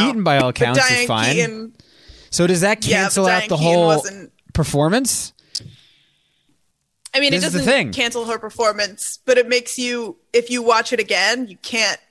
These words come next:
Speaker 2: you can't watch it the same. Obviously, you, you,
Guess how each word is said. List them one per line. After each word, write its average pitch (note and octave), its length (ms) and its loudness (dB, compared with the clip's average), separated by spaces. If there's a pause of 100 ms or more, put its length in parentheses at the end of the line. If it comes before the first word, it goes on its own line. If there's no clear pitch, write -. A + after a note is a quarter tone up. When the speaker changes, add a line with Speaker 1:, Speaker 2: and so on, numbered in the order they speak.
(480)
Speaker 2:
you A3 140 -12
can't A#3 300 -2
watch G3+ 300 0
it G#3+ 120 -14
the G#3 80 -14
same. A#2 480 -6 (280)
Obviously, B3+ 380 -2
you, A3+ 160 -2
you, G3+ 320 -10